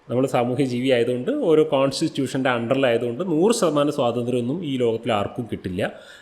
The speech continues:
നമ്മൾക്ക് നിയമവ്യവസ്ഥകളുടെ ഉള്ളിൽ നിന്നുകൊണ്ടുള്ള സ്വാതന്ത്ര്യങ്ങൾ അനുഭവിക്കാം. ഓക്കെ, ഇനിയൊരു വിഷയം വരുന്നത് അതാണ്. ഇനിയൊരു വിഷയം വരുന്നത് എന്താണെന്ന് വെച്ചാൽ, അങ്ങനെ നമ്മൾ സ്വാതന്ത്ര്യം ഒരു പൊളിറ്റിക്കൽ വ്യൂ പോയിന്റിൽ, ഒരു സോഷ്യൽ വ്യൂ പോയിന്റിൽ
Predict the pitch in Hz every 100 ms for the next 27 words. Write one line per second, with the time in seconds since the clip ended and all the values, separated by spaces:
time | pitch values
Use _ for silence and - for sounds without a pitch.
0 | - 214 214 208 208 277 - - 151 160
1 | 208 240 208 175 156 - 156 147 151 139
2 | 143 139 147 185 165 123 117 120 135 120
3 | 123 107 98 139 247 190 98 71 - -
4 | _ _ _ - 170 185 180 - _ -
5 | - _ _ - 151 254 277 208 143 151
6 | 139 117 107 107 113 98 87 82 78 -
7 | - - - 151 220 247 190 - 165 143
8 | 123 123 113 107 - 127 - - _ _
9 | 120 135 196 262 233 180 175 175 156 135
10 | 135 139 131 120 147 277 - _ 160 160
11 | 190 - 226 233 233 269 254 254 185 156
12 | - 117 95 85 78 - 214 - 190 220
13 | 214 247 233 185 147 135 101 87 78